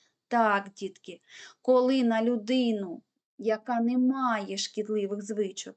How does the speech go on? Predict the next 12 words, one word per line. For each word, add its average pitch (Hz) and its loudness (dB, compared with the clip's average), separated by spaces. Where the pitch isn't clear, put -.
начува-, 226 -4
насуваються 220 -2
ось 226 0
такі 220 -4
нібито 202 -4
хмари, 285 0
то 220 2
людина 262 2
відчуває 247 0
страх, 214 -2
небезпеку, 226 -2
неприязнь. 233 -2